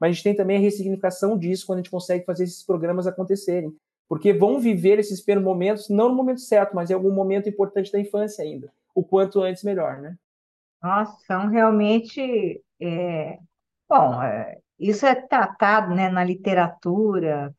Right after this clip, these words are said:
Speaker 2: filmes maravilhosos sobre os, esses processos de adoção, sobre essa descoberta, sobre, sobre a descoberta, vamos dizer assim, de, de um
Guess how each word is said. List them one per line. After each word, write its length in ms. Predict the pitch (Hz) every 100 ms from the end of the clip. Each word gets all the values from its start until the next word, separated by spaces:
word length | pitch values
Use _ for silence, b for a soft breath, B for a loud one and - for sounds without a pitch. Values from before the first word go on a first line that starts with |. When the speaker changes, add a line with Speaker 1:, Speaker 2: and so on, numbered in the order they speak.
| -
Speaker 2:
filmes 680 | 202 220 185 156 160 - _
maravilhosos 1160 | 165 170 180 175 165 160 190 190 180 160 151 -
sobre 560 | 170 170 156 151 143 _ -
os, 220 | 165 - _ _
esses 260 | - - 156
processos 920 | - 165 165 180 170 170 - 147 - _ _ _ _ -
de 60 |
adoção, 840 | 165 156 143 - 165 180 196 180 175
sobre 300 | - 175 170
essa 180 | 175
descoberta, 920 | 170 - - 170 151 175 190 185 175 175
sobre, 600 | - 185 175 170 165 - _ _ _
sobre 280 | _ 190 175
a 20 |
descoberta, 720 | 175 - 180 165 202 220 226 202
vamos 220 | 196 190
dizer 100 | 185
assim, 260 | - 196
de, 320 | 175 180 175 165
de 100 |
um 140 | 185